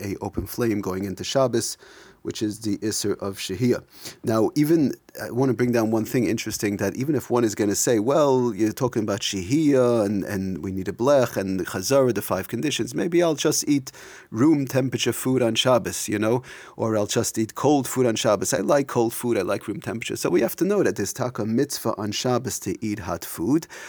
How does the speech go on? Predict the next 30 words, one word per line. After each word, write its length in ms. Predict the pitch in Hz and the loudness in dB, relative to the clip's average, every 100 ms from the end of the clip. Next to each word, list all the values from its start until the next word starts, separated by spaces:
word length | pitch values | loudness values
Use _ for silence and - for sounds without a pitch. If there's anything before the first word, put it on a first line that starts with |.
| - - - | -18 -20 -8
um, 540 | 104 107 104 101 98 | -4 -2 -2 -2 -2
to 120 | - | -2
the 120 | 107 98 | 0 0
extent 400 | - 101 107 104 | 0 0 0 0
that 140 | 98 | -2
the 80 | 104 | -2
Shulchan 280 | 113 107 104 | -2 0 0
Aruch 200 | 101 - | -2 -4
brings 280 | - 107 101 | -2 -2 0
down 300 | 143 143 113 | 2 2 2
that 220 | 110 107 | 0 -4
there 80 | 107 | -6
could 180 | - 117 | -6 -4
be 100 | 107 | -2
apicursis 800 | 98 - 98 160 156 - 95 - | -2 -2 -2 2 4 2 -2 0
not 220 | 123 147 | -2 0
to 100 | - | 0
eat 180 | 143 135 | 2 2
hot 160 | 117 - | 0 -2
food, 280 | 123 113 | 0 2
obviously, 500 | 92 107 104 - 110 | 4 4 2 0 -2
if 100 | 104 | -2
it's 140 | 95 - | -4 -2
done 260 | 117 110 - | 0 0 -2
in 200 | 107 101 | -4 -2
the 240 | 107 104 - - - - | -2 -4 -6 -16 -16 -6
right 340 | 110 117 113 | 2 2 4
way, 220 | 110 113 - | 4 4 2
al 140 | 104 - | 0 -2
pi, 400 | - 107 104 | -2 -2 -4